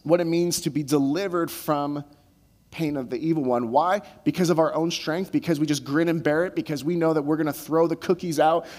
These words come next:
and just say, "Now we have all the willpower." No. As it says here, Susan Garrett says it this way, "The conviction of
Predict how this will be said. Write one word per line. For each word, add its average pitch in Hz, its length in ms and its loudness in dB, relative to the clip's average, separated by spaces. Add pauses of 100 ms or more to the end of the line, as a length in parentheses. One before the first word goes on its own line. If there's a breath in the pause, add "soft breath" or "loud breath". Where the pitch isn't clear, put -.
and 143 100 -2
just 151 100 2
say, 170 80 2
"Now 196 220 4
we 196 100 4
have 180 180 0
all 185 140 6
the 185 60 4
willpower." 175 560 2
No. 147 420 2 (1040 soft breath)
As 143 160 0
it 143 60 -4
says 185 260 2
here, 165 360 4 (800)
Susan 165 260 2
Garrett 156 220 4
says 127 120 -4
it 127 80 -4
this 147 180 0
way, 113 220 2 (500 loud breath)
"The 202 80 2
conviction 185 760 0
of 175 500 4